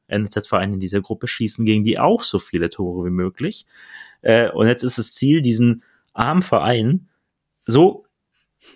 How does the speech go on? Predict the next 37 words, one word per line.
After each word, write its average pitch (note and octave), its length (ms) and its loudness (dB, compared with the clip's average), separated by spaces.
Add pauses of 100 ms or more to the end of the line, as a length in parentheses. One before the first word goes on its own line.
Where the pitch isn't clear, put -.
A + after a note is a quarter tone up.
(260)
asozial A#2 520 0
abzuschießen, A2 760 -2 (480)
dass - 160 0
es B2+ 120 2
für B2 100 2
dein A2+ 160 0
Torverhältnis A#2 720 0
nicht A2 160 -2
na-, A2+ 160 0
nicht B2+ 220 0
nachteilig A#2+ 480 -2
ist, A#2 180 -2
wenn A2 120 2
du G#2+ 100 0
gegen G#2+ 160 2
die G#2 100 -2
anderen A2 240 0
N-L-Zs G#2 400 -4
dann G2 160 -2
unentschieden G#2 460 -2
spielst - 360 -2
und G2 60 -2
es F#2 100 -4
knapp - 280 -6
wird. - 240 -8 (680)
Und F#2+ 380 0
das, - 400 -2 (460)
also - 360 -4 (120)
sowas B2+ 340 2
überhaupt A2 540 -2
als A2 180 -4
System B2 340 2
aufzubauen, F#2+ 640 0
finde G2+ 220 -6
ich G2+ 60 -4
schon F#2+ 160 -4
krank. C3+ 400 -4